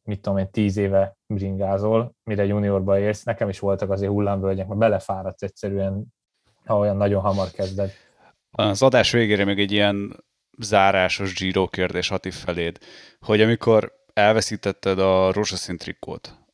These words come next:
Speaker 2: akkor volt cél a csapatban? Láttátok annak a realitását, hogy visszaszerezzétek? Vagy így teljesen esélytelen volt, és inkább arra mentetek, hogy minél jobb összetettbeli pozíciót legyen a végén?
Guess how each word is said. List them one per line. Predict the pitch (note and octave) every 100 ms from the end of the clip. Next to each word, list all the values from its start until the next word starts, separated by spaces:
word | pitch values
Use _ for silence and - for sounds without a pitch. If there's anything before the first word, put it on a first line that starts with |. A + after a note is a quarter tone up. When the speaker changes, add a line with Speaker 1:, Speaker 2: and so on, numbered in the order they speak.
| _
Speaker 2:
akkor | G2 - G2+ F2+
volt | G2+ G#2 -
cél | - A#2 A2
a | A2+
csapatban? | B2+ A#2+ A#2 A2 A2 A2+ G2+
Láttátok | F#2 F#2 A2 G#2+
annak | A2 A2+
a |
realitását, | A2 A2 G#2+ A2 A2
hogy | A2 G2+
visszaszerezzétek? | G#2 - A#2+ B2 A#2+ A2+ B2+ - B2+ B2+ - - - -
Vagy | - A2
így | A2+
teljesen | A#2 A2 G2 A2
esélytelen | G#2 - G#2 G#2 G2+ G2
volt, | G2
és | F#2+ -
inkább | G2+ G2
arra | F#2+ F#2+ F#2+
mentetek, | F#2 F2+ - F#2+
hogy | G2
minél | F#2 F2+ F#2
jobb | F2 F2
összetettbeli | E2+ - F2 - E2+
pozíciót | - E2+ E2+ - F2+ E2
legyen | E2 E2
a | E2
végén? | F2 F#2 F#2+